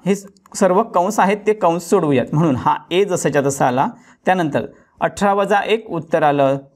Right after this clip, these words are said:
सतरा गुणिले डी, त्यानंतर हा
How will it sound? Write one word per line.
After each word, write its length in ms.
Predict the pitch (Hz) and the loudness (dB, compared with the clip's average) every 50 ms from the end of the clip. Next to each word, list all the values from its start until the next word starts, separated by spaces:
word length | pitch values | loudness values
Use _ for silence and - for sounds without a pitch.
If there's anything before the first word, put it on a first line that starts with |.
| _ _ _ _ | _ _ _ _
सतरा 680 | - - - - 185 208 - - 240 185 160 156 165 190 - - _ _ _ _ _ 139 | -8 -6 0 0 0 0 0 0 0 2 2 2 0 -2 -8 -14 _ _ _ _ _ -6
गुणिले 520 | 143 139 160 165 160 147 147 147 139 139 | -2 0 2 2 2 4 4 4 4 2
डी, 560 | 139 135 143 202 185 151 131 127 127 123 127 - - - - _ _ _ _ _ _ _ _ _ _ _ | 2 0 0 0 2 2 2 0 -2 -4 -8 -12 -16 -20 -20 _ _ _ _ _ _ _ _ _ _ _
त्यानंतर 320 | - 160 165 165 160 175 160 | 0 0 0 2 2 0 0
हा 180 | 156 165 160 | 0 0 -2